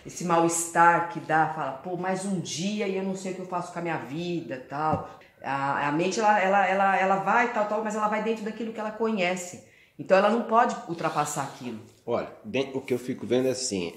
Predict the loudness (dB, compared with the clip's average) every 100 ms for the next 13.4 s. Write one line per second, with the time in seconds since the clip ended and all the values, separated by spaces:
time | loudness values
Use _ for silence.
0 | -12 -8 -2 -2 0 -4 -2 -2 -4 -6
1 | -4 0 0 -2 -4 -4 -4 -2 0 2
2 | 2 2 2 2 2 0 0 0 0 -4
3 | -6 -4 -4 -2 0 2 2 -2 -4 -2
4 | -2 0 0 0 0 0 2 2 2 4
5 | 4 4 4 2 2 0 2 4 6 8
6 | 6 4 2 2 4 4 6 8 6 6
7 | 2 4 4 2 0 -2 0 0 0 0
8 | 0 0 -2 -6 -8 -14 -20 _ -6 -6
9 | -6 -10 -6 2 2 2 -2 0 0 2
10 | 2 2 0 -4 -4 -4 -4 -6 -4 -2
11 | 0 2 2 2 2 2 0 0 -6 -2
12 | -2 0 0 -2 -2 -6 -6 0 4 6
13 | 6 4 2